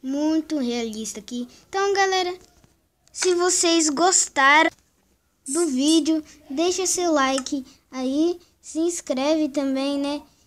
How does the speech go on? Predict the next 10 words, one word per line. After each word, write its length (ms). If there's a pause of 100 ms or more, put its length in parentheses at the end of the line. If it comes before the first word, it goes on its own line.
(140)
Que 680 (1000)
eu 200
vou 160
tá 140
fazendo 440
tudo 460
que 120
vocês 360
quiserem 560 (460)
aqui 580